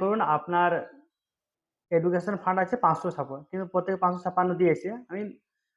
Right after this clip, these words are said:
ধরে নিলাম পাঁচশো আপনাকে, আহ, ফান্ড আছে, এডুকেশন ফান্ড আপনাকে দিয়েছে, আপনি টেন লাগিয়েছেন, টেন লাগিয়ে কী করেছেন, পাঁচশো পঞ্চাশ করে নিয়েছেন, তাহলে আপনি কী করলেন, তারপরে পঞ্চাশ ডলার আপনি উইথড্র মেরে দিলেন।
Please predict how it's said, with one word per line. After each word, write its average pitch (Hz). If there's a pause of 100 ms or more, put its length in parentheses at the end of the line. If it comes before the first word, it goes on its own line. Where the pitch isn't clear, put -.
(180)
ধরে 170
নিলাম 226 (120)
পাঁচশো 175
আপনাকে, 190 (500)
আহ, 160
ফান্ড 175
আছে, 139
এডুকেশন 143
ফান্ড 156
আপনাকে 151
দিয়েছে, 127 (420)
আপনি 170
টেন 196
লাগিয়েছেন, 185 (460)
টেন 180
লাগিয়ে 190
কী 202
করেছেন, 175 (400)
পাঁচশো 160 (600)
পঞ্চাশ 190
করে 165
নিয়েছেন, 131 (480)
তাহলে 170
আপনি 175
কী 175
করলেন, 190
তারপরে 185 (600)
পঞ্চাশ 170
ডলার 180
আপনি 202
উইথড্র 170
মেরে 135
দিলেন। 120